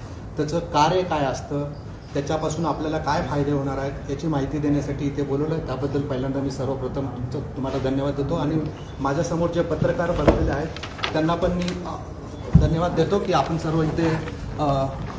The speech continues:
मा-, अ, माझ्यासाठी आलेला आहात, तरी, अ, टाईममध्ये टाईम काढून आलेला आहात, तर त्याबद्दल मी धन्यवाद देतो.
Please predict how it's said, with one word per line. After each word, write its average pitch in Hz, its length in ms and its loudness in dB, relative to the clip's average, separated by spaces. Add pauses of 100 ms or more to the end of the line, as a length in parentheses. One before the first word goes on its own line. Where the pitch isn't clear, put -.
(320)
मा-, 156 300 0
अ, - 20 2
माझ्यासाठी 160 600 4
आलेला 151 320 2
आहात, 170 240 0
तरी, 160 140 0 (220)
अ, 147 200 0 (460)
टाईममध्ये 165 360 2
टाईम 151 220 2
काढून 156 280 2
आलेला 147 220 2
आहात, 143 180 0
तर 185 40 -2
त्याबद्दल 147 500 -2
मी 147 100 4
धन्यवाद 135 360 0
देतो. 160 260 -4